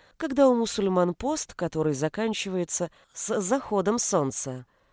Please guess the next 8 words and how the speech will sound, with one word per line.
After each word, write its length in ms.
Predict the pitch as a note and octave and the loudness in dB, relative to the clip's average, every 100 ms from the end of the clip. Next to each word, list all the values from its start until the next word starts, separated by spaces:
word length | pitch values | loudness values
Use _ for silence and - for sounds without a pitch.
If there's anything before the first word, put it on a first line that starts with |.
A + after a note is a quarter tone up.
| _ _ _ | _ _ _
Рамадан-базары 920 | D3+ E3+ E3+ E3 E3 E3 D#3 F#3 A#3+ | 2 4 6 6 4 4 4 4 4
начинают 500 | E3+ C#3+ C#3 D3+ D3 | 2 0 0 -2 0
работать 540 | - D3+ G#3 A#3+ G#3+ - | -2 -2 -2 -4 -6 -6
часов 360 | - C4 C4+ | -2 0 0
с 80 | - | -2
трех. 420 | - D3+ A2 - _ _ _ _ _ _ | 0 -2 -2 -8 _ _ _ _ _ _
Самые 420 | - F3+ D3+ D3+ | 0 4 6 4
крупные, 560 | - C#4+ E4 E3 C3 A2+ | 2 -2 -2 -2 -2 -2